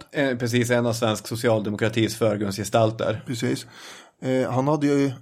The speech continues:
Speaker 2: i regel en ganska tolerant, eh, hållning när det gällde sexuella frågor.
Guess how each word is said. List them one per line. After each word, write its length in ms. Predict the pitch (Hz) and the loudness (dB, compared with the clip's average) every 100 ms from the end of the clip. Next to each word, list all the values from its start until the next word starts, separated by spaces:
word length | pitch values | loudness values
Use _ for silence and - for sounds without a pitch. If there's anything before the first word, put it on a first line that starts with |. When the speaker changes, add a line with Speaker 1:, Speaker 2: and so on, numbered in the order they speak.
| - | -8
Speaker 2:
i 140 | 143 135 | -4 0
regel 340 | 139 127 127 | 0 2 2
en 120 | 127 | 2
ganska 260 | 127 117 120 | 0 -2 -4
tolerant, 680 | - 120 120 151 190 - - _ - - _ - | -2 0 2 2 -2 -8 -20 _ -20 -20 _ -4
eh, 180 | 151 156 | -2 0
hållning 680 | 165 143 151 151 143 143 | 0 2 0 0 -2 -4
när 60 | 143 | -2
det 140 | 143 143 | -2 -2
gällde 240 | 131 131 | 0 -2
sexuella 380 | 135 127 135 131 | -2 -2 0 0
frågor. 460 | 147 135 131 147 | 2 2 2 0